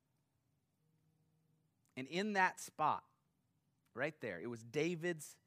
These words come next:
worship, David's relationship to God. On the cosmic scale,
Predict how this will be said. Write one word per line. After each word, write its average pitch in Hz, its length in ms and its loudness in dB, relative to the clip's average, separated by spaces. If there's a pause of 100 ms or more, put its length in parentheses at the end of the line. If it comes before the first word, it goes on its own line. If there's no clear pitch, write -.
(340)
worship, 123 440 -6 (160)
David's 156 600 -2
relationship 127 800 -6 (220)
to 120 60 -14
God. 101 360 -4 (440)
On 139 100 -2
the 135 60 -6
cosmic 175 500 0
scale, 202 520 -2